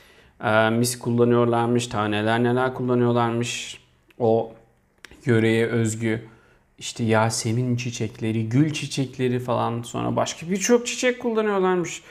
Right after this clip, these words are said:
İşte bütün portakal çiçeği kullanıyorlarmış, portakal çiçeği falan. Çin'den getirdikleri çiçekleri kullanıyorlarmış. Bir sürü parfüm, parfüm. Parfüm. Hatta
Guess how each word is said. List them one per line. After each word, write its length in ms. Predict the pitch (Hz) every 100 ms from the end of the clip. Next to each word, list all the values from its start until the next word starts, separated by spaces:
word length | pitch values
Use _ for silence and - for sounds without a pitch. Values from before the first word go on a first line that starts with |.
| - - - _
İşte 280 | - - 160
bütün 220 | 170 190
portakal 640 | 190 160 156 185 185 180 180 - -
çiçeği 380 | - - 175 175
kullanıyorlarmış, 1000 | 185 180 175 170 160 156 147 139 131 -
portakal 540 | 123 123 127 131 131
çiçeği 400 | - 143 117 117
falan. 340 | 120 104 101
Çin'den 580 | 104 - 139 139 170 165
getirdikleri 760 | 160 156 147 143 139 123 131 127
çiçekleri 580 | 123 120 117 110 110 -
kullanıyorlarmış. 880 | 98 98 104 - - 90 - - - - - - - - - _ _ 330
Bir 80 |
sürü 260 | - 120 147
parfüm, 440 | 190 185 190 226
parfüm. 460 | 214 208 202 214 147 - _ _ _ _ _ _ _ _ _ _ - _ _ _ _ -
Parfüm. 380 | 139 147 190 147
Hatta 600 | 165 170 202 220 311